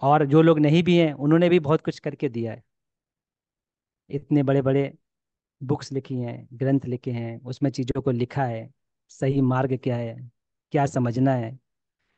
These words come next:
क्या समझ के हम सही जी सकते हैं, ये कई लोगों ने लिखकर हमारे लिए छोड़ दिया है। उन सब के लिए भी कृतज्ञता का भाव आएगा।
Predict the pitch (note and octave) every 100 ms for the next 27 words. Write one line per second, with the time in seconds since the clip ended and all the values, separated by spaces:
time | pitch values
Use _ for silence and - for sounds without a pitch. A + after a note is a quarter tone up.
0 | _ _ - D3+ C#3+ C#3+ C3+ - D3 C3+
1 | C3+ C3+ B2+ C3+ C3+ _ B2+ A#2+ B2+ D3
2 | D3+ D#3 D3+ C3+ D3 E3+ E3 C3 C3+ _
3 | D3 D#3+ - A#2+ B2+ B2+ C3+ C3+ D3 D3
4 | B2 A#2 G#2 G#2 A2 _ _ _ _ _
5 | _ _ C#3+ C#3+ D3+ - E3 D#3+ D3+ C#3
6 | B2+ B2 A#2+ B2 A2+ A2 A2 G#2 A2